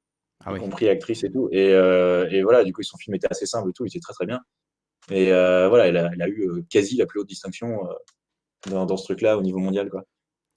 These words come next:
Speaker 1: Donc,
Speaker 2: Donc,
Speaker 1: il y a un
Speaker 2: euh,
Speaker 1: côté,
Speaker 2: c'est,
Speaker 1: euh,
Speaker 2: c'est
Speaker 1: vraiment méritocratique dans ce, dans ce concours-là.
Speaker 2: C'est ça, ouais. Et c'est ça, c'est ça. Et le, leur, ça, ça, ça se ressent aussi dans la philosophie de, dans leur philosophie du,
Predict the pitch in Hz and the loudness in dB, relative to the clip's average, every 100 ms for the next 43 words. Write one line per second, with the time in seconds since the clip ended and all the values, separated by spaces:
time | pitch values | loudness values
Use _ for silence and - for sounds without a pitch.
0 | _ _ _ _ - 98 104 120 117 143 | _ _ _ _ -10 -6 -2 0 2 0
1 | 120 165 135 113 110 - - - _ 113 | 2 2 2 0 -4 -8 -16 -18 _ -8
2 | 104 127 156 135 127 131 - 117 - 143 | -2 0 2 2 0 -2 -4 -4 -4 -6
3 | 120 110 107 107 104 101 104 - 104 117 | -2 -2 -4 -4 -4 -4 -8 -8 -8 -4
4 | 101 98 _ _ _ _ _ _ _ _ | -4 -6 _ _ _ _ _ _ _ _
5 | - 131 120 131 113 98 95 - - 95 | -6 -4 0 2 2 0 -4 -14 -4 2
6 | 95 95 95 92 104 104 98 104 95 - | 4 4 4 0 -6 -10 -10 -2 -2 2
7 | 101 107 107 107 104 104 - - _ - | 4 4 4 4 4 2 -2 -18 _ -6
8 | - 101 - 120 - 117 123 147 135 131 | 0 0 0 0 0 0 0 2 0 0
9 | 113 101 113 110 110 120 117 98 98 - | 0 0 0 -2 -2 -2 0 2 -2 -6
10 | - 107 98 110 104 104 113 98 98 95 | -4 0 0 0 -2 -4 -4 -2 -2 -4